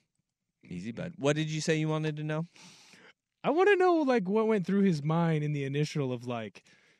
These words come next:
Speaker 2: "She has, she is not allowing me probation. You know what? I will show her how I get out,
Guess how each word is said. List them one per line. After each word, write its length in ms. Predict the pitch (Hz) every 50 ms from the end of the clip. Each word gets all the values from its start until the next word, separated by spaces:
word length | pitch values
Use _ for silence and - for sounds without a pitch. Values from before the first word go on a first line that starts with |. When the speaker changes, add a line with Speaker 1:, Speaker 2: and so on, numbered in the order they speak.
| _
Speaker 2:
"She 420 | _ - - - - 233 240 247 226
has, 440 | 214 226 202 196 180 147 - - - _ _ _ _ -
she 320 | 127 - - - 214 220
is 220 | 214 202 180 170 165
not 260 | 196 196 214 220 190
allowing 360 | 185 185 185 190 190 185 180
me 100 | 175 165
probation. 760 | 147 - 160 143 131 160 185 196 190 - - 131 117 107 113 - _ _ _ _ _ _
You 260 | - 143 147 170 196 202
know 140 | 202 196
what? 300 | 196 196 214 233 247 196 -
I 160 | - 175 196
will 220 | 202 190 175 156 147
show 320 | - - 185 170 143 127
her 300 | - - 233 302 320 302
how 200 | 226 208 185 175
I 100 | 160 151
get 180 | 143 131 147 139
out, 180 | 143 139 135